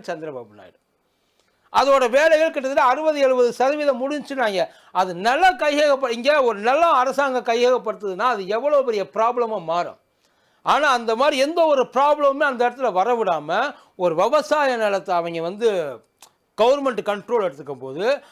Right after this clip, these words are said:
அந்த விவசாயிக்கு அந்த, அந்த நிலத்துக்கான இழ-, இழப்பீடு தொகை, அது இல்லாம அவங்க இருக்கிறதுக்கான ஒரு இடம், அதுவும் இல்லாம ஒரு வேலை. நினைச்சு பாருங்க, எவ்வளோ பெரிய ப்ராசஸ் அது.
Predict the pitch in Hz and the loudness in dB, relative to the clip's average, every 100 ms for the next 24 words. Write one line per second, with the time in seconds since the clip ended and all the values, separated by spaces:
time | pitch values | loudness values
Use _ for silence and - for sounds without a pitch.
0 | - 180 180 175 226 226 240 196 175 165 | -10 -2 0 0 0 0 0 0 -2 -4
1 | 156 156 160 - 175 180 233 247 254 196 | -4 -6 -8 -8 -4 0 0 0 -2 -2
2 | 180 165 190 247 214 233 233 202 175 - | -2 -2 -2 -2 0 -2 -4 -10 -10 -10
3 | 190 185 262 _ _ - 170 185 208 233 | -4 -4 -4 _ _ -4 -2 0 0 0
4 | 254 202 202 175 165 240 233 254 196 185 | 2 0 -2 -4 -4 -6 -4 -4 -4 -2
5 | 170 151 147 135 156 175 214 240 240 _ | -2 -2 -6 -4 -4 0 0 0 -6 _
6 | _ 208 226 262 339 311 233 220 240 370 | _ -2 -2 0 -2 -2 0 0 0 -2
7 | 262 226 208 147 175 214 240 175 - _ | 0 -2 -2 -4 0 2 2 -2 -8 _
8 | _ _ _ _ _ 185 254 269 240 233 | _ _ _ _ _ -2 -2 -2 -2 -2
9 | 190 196 226 330 349 302 262 226 190 - | -2 -4 -2 2 2 2 0 -2 -4 -6
10 | 214 220 220 208 165 113 113 | -6 -6 -8 -14 -14 -16 -20